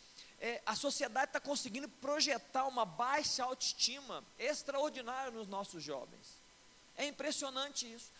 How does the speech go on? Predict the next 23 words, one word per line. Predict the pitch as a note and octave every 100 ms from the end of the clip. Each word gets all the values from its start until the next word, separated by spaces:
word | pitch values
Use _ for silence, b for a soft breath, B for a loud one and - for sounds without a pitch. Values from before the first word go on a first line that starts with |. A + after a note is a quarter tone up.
| -
a | G#3+
falta | - - C4+ C#4 - A3
de | G3+
amor. | F#3 F#3 B B B
Os | B3+ -
pais | - C#4 D4+ D#4 -
com | C#4
falta | B3 C#4 B3 C4
de | G3+ G#3
tempo | G#3+ G3+ A3 B3 A#3 - B B B
não, | F#3 B3+ C4+ A3+
não, | C4 C#4 -
não | B3 B3+
geram | E3+ B3+ D#4 D4+ A3 D#3 G#3+
e |
não | A3+ A#3+
liberam | A3 E3+ C#4 C4+
amor | A#3 A3+ C#4+
nos | C#4 -
seus | A#3+ A3
filhos | - A#3+ A#3+
como | A#3+ G#3+
deveriam. | G3+ G3 F#3 E3 G#3 A3+